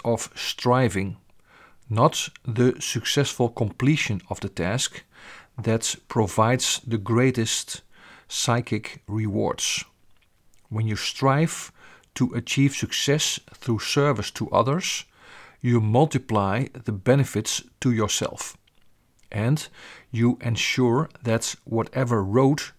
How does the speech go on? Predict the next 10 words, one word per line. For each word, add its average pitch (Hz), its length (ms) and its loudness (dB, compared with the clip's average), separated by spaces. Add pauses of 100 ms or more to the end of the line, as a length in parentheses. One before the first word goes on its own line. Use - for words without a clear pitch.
(300)
you 117 180 2
choose 147 400 4
in 117 120 -2
life 104 560 -2 (320)
will 120 280 -2
ultimately 131 840 0 (360)
lead 113 340 0
you 131 340 6 (140)
to 120 440 2
success - 680 -2